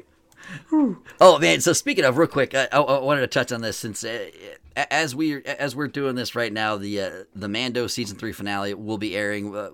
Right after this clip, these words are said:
within a few hours. So we got episode seven. Major turnaround for me as far as, uh,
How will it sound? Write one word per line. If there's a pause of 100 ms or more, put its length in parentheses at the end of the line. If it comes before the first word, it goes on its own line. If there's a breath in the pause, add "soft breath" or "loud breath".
(140)
within
a
few
hours.
So
we
got
episode
seven. (200 loud breath)
Major
turnaround
for
me
as
far
as,
uh,